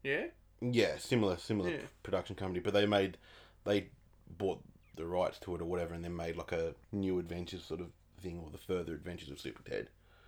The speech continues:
Speaker 1: Yeah, right.
Speaker 2: And Bill and Ted's Excellent Adventures, which I need to get myself a, a copy of 'cause I wanna watch that.
Speaker 1: That was weird. I've actually have looked into that just 'cause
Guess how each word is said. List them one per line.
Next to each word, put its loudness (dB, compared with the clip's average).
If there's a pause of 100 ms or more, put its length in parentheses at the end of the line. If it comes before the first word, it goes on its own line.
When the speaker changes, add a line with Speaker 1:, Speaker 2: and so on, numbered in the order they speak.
(120)
Speaker 1:
Yeah, -2
right. -10 (580)
Speaker 2:
And 10 (320)
Bill 6
and 6
Ted's 4
Excellent 2
Adventures, -2
which -8
I 0
need 2
to -2
get -2
myself -4
a, -10 (280)
a -18 (120)
copy -4
of -4
'cause -2
I 2
wanna -4
watch -6
that. -6 (260)
Speaker 1:
That 6
was 6
weird. 6
I've 6
actually 2
have -2
looked -6
into -10
that -8
just -14
'cause -8